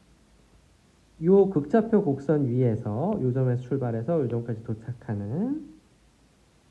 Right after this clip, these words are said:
거에다가 단위 법벡터장을 얘는 어떻게 심어주냐면 원점으로부터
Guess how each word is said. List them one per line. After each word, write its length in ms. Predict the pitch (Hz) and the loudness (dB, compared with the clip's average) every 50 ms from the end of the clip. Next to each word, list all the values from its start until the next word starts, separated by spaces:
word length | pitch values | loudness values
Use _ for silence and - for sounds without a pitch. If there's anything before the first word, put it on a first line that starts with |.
| _ _ _ _ _ _ _ _ _ _ _ _ _ _ | _ _ _ _ _ _ _ _ _ _ _ _ _ _
거에다가 680 | - 135 131 127 120 127 123 127 170 170 143 117 107 - - - _ _ _ _ _ _ _ _ _ _ _ _ _ _ _ | -2 0 0 0 0 0 0 0 0 0 0 0 -4 -8 -14 -20 _ _ _ _ _ _ _ _ _ _ _ _ _ _ _
단위 260 | - - 131 156 175 139 | -6 -4 0 0 0 0
법벡터장을 680 | 131 123 - - 170 151 - - 160 143 147 147 147 127 | 0 -2 -2 -2 -4 -2 -2 -2 -2 -2 -2 -2 -2 0
얘는 140 | 123 135 | 0 0
어떻게 280 | 123 110 104 - - 175 | 0 -2 -4 -4 -4 -4
심어주냐면 920 | 175 - 185 175 160 143 139 120 113 107 113 117 151 180 160 123 104 - - - - - _ _ - | -2 -2 -2 -2 -2 -2 -2 -2 -2 -2 -2 0 0 0 0 0 -2 -6 -10 -16 -20 -20 _ _ -4
원점으로부터 1300 | 131 123 131 156 165 - 240 226 214 202 190 170 135 127 - - - - 117 120 147 196 262 294 285 | 0 2 2 2 2 2 2 4 4 4 4 2 2 0 -4 -6 -8 -8 -6 -4 -4 -4 -4 -6 -8